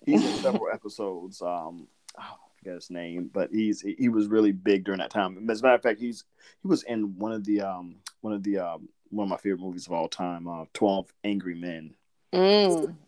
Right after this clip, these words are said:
Speaker 2: mm.
Speaker 1: Uh, Henry Fonda in it, and he plays one of the jurors in, in that. And
Speaker 2: Mm-hmm.
Speaker 1: yeah, that's, um, Balsam is his last name. I can't remember his first name,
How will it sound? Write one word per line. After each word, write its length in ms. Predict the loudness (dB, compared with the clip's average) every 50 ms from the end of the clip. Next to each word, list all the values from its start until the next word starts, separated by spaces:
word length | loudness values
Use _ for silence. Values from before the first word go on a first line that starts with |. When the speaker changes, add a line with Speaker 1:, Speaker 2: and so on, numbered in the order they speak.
| _ -10
Speaker 2:
mm. 440 | -8 -4 0 4 4 6 4 4 0 0 0
Speaker 1:
Uh, 120 | 2 2 2
Henry 220 | 0 -2 -2 0
Fonda 340 | 2 2 2 2 2 -2 -4
in 140 | -6 -6 -8
it, 100 | -8 -6
and 200 | -4 -4 -4 -2
he 160 | -2 -2 -2 0
plays 320 | 4 6 6 6 6 4
one 120 | 2 0
of 60 | 0 0
the 80 | 0
jurors 540 | -2 0 0 0 0 0 0 -2 -2 -4 -6
in, 220 | -6 -6 -6 -8 -10 _
in 340 | -8 -6 -6 -4 -4 -6 -6 -2
that. 320 | 0 2 4 4 2 0 -2 -8 -14 _ _ _ _ _ _ _ _ _
And 460 | -10 -10 -10 -10 -10 -10 -10 -8 -8 -10
Speaker 2:
Mm-hmm. 300 | -12 -14 -14 -10 -6 -4
Speaker 1:
yeah, 140 | -4 -4 -4 -4
that's, 440 | -4 -2 -2 -2 -4 -8 -12 -12 -8 -8
um, 340 | -6 -6 -4 -6 -6 -8 -10 -14 _ _ -20 -14 -4
Balsam 500 | 4 8 8 8 8 6 4 0 -2 -2
is 80 | -2 -4
his 140 | -6 -6 -2
last 260 | -2 -2 -2 -4 -8
name. 100 | -14 -14
I 60 | -14
can't 180 | -12 -10 -8 -6
remember 220 | -4 -2 0 0
his 100 | 0 -2
first 320 | -2 -4 -4 -4 -4 -8 -10
name, 240 | -12 -12 -12 -14